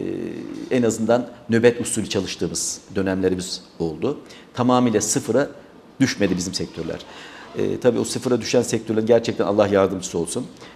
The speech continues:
Hükümetimiz de belli bir, e, devletimiz de belli bir destekte bulundu, bulunmadı değil. Yeterli miydi? Tabii ki yeterli değil. E,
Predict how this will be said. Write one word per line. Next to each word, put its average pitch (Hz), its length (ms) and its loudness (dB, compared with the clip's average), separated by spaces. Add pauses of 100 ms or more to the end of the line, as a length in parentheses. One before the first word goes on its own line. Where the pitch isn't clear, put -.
(160)
Hükümetimiz 117 540 0
de 107 140 4
belli 110 240 6
bir, 110 200 2 (480)
e, 104 80 0 (460)
devletimiz 107 460 4
de 104 100 2
belli 104 200 2
bir 101 120 -2
destekte 104 480 2
bulundu, 98 400 0
bulunmadı 98 400 0
değil. 95 220 0 (380)
Yeterli 123 400 8
miydi? 110 300 2
Tabii 131 220 2
ki 104 120 -4
yeterli 85 380 -2
değil. 107 180 -4 (1300)
E, 95 40 0